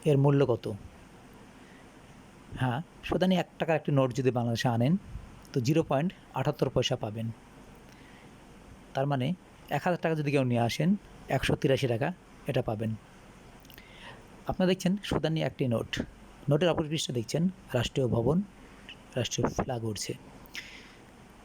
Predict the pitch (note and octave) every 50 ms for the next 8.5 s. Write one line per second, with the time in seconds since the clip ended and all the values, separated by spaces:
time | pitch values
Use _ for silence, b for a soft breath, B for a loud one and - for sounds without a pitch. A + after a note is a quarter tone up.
0 | - - - - - - - - - - - - - - - - - - - -
1 | - - - - - C3+ C#3+ D3 C#3 C#3+ E3+ G3+ - - - - - - - -
2 | - - - - - - C3 D#3 D3 - - D#3+ C3 C3 C#3+ C3 C#3+ D3 C3+ C3+
3 | A#2+ - C3+ C#3+ - - - - - - - - - - - - - - - -
4 | - - - - - - - B2 A#2+ - - B2 D#3+ - - - - - - -
5 | - - - - - - - A#2+ G#2+ - A#2 A#2+ D3+ - - - - - - -
6 | - - - - - - - - - - - - - B2 B2 B2+ C3+ C3+ C3+ C#3
7 | D#3 G#3+ - - - - - - - - B2+ B2 B2 A#2+ A#2+ - B2+ - - -
8 | - D#3 G3 A3 - - B2+ A2+ C#3+ F#3